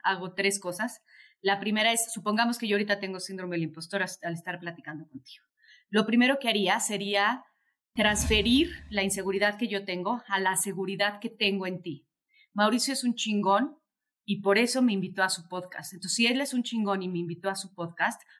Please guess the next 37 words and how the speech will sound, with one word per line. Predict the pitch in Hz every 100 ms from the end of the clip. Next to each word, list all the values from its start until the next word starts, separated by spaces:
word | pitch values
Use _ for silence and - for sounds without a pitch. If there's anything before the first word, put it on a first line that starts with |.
| -
yo | 190 220
no | 214
voy | 196
a |
estar | 190 185 160
tan | 165
mal. | 139 135 _ _ _
Eso | 262 311
me | 277
dura | 240 254
a | 262
lo |
mejor | 220 208 233
medio | 240 233 240
minuto, | 214 196 196 196 - _ _ _ -
pero | 208 208
me | 202
da | 208
seguridad. | 220 196 165 156 - _ _ _ _ _ _ _ -
El | 202
segundo | 208 226 254 254
tema | 254 233 220 214
es | 226 233 - -
decir, | 202 185 208 185 170 -
a |
ver, | 185 180 185
Mauricio | 180 190 202 247 262
me | 220
invitó | 196 175 - 240
a | 233
hablar | 185 180 175
sobre | 170 170
el | 170
tema | 180 175
de |
brecha | 170 170 170
salarial. | 165 165 160 175 185